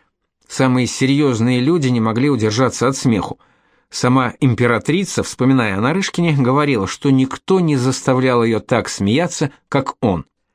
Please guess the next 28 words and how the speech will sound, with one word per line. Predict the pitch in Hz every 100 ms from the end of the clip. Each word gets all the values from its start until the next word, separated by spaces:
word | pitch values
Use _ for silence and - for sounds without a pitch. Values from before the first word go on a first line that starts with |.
| _ _ _ -
Нарышкин | 143 240 226 214 202
славился | 202 208 190 175
своими | - 165 165
роскошными | 147 139 - 175 143 123 110
празднествами, | 85 - 180 185 165 160 - 151 151
балами, | 110 92 98 110 180 160 151
маскарадами, | 120 107 - 107 135 175 156 156 151 -
которые | 120 131 127
он | 117
давал | 117 120
в | -
своих | 110 113 - - _ -
московских | 135 123 - 180 139 - 147 151
и | 151
петербургских | - 135 143 127 123 - 95
дворцах – | 101 120 214 202 - _ _ -
и | 220
в | -
подмосковных | 147 120 113 - 131 123 -
Кунцеве | - 208 190 - 175
и | 175 214
Медведкове. | 139 87 92 - 69 - _ _ _ _ _ _ _ _
В | - -
тысяча | 139 - 110
семьсот | - 113 - 113
семьдесят | - - 143 110 - 78
втором | - 104 95
году | 151 202